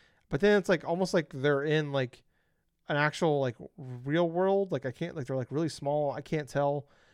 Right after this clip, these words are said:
Gibbles, I don't know what the fuck this game is, but I'm in. I don't know what it is. I don't know what's going on, but I'm, I'm, this is my shit. I'm already in.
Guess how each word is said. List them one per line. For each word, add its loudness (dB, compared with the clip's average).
Gibbles, 6
I 2
don't 8
know 8
what 6
the -6
fuck 2
this 0
game -2
is, -2
but 0
I'm 4
in. 2
I 0
don't 6
know 6
what 6
it 4
is. 6
I 4
don't 4
know 6
what's 2
going 4
on, 6
but 4
I'm, 2
I'm, -6
this 0
is -6
my -2
shit. -6
I'm -6
already 0
in. -8